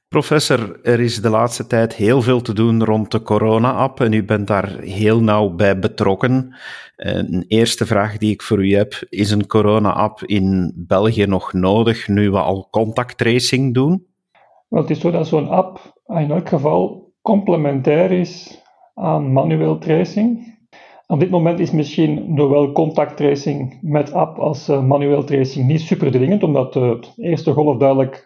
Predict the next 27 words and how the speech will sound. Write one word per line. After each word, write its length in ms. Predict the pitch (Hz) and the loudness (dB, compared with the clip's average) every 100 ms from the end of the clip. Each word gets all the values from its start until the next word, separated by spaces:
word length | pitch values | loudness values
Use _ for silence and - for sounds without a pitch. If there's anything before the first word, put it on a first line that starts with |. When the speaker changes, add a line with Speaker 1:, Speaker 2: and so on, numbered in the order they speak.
| 226 | -14
Speaker 2:
ehm, 280 | - - 127 - | -10 -8 -8 -10
aan 280 | - 139 131 | -6 -2 0
het, 280 | 127 - | -2 -6
eh, 260 | 156 131 131 | -10 -8 -2
uitsterven 540 | 156 160 - 170 175 | 0 0 0 -2 0
is. 300 | 202 196 - - - - - - - | -2 -4 -14 -20 -20 -20 -20 -18 -2
Maar 160 | 139 | 0
de 60 | 139 | 0
epidemiologen 460 | 165 147 135 170 | 0 0 2 2
zijn 120 | 165 151 | 2 2
heel 140 | 160 | 2
bezorgd 340 | 143 147 151 | 2 2 0
voor 180 | 160 147 | 0 0
een 200 | 131 127 | 0 -2
mogelijke 380 | 147 156 151 139 | -2 0 2 0
tweede 300 | 135 151 185 | 0 2 2
golf. 240 | 180 202 147 | 2 0 0
Uiteindelijk 380 | 143 160 151 | 0 0 -2
is 100 | 160 | -6
nog 140 | 156 135 | -4 0
maar 200 | 123 110 | 0 0
zeven 300 | 147 160 160 | -2 -2 -2
procent 400 | 147 - 151 151 | -6 -2 -4 -2
van 140 | 143 | -4
de 80 | 127 | 0
mensen 440 | 131 135 135 131 | 0 0 -8 -12
immuun. 600 | 170 143 135 175 220 - | -4 0 2 2 0 -2